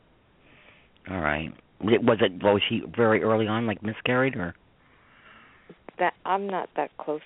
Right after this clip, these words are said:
Speaker 2: with her. I don't
Speaker 1: Well,
Speaker 2: don't
Speaker 1: you
Speaker 2: know.
Speaker 1: do know anything about it. I mean, you know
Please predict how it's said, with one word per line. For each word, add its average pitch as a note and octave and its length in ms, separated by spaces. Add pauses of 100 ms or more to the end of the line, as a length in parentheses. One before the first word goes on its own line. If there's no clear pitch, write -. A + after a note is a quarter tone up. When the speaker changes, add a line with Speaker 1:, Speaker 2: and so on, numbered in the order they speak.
(120)
Speaker 2:
with D3+ 180 (100)
her. D#3 300 (140)
I D3+ 140
don't D#3+ 260 (400)
Speaker 1:
Well, D3 200
Speaker 2:
don't A#2 80
Speaker 1:
you B2 140
Speaker 2:
know. - 40
Speaker 1:
do A#2+ 140
know F#2+ 200
anything C3+ 320
about - 280
it. G1+ 100
I - 40
mean, G2 160
you G2 60
know G2+ 120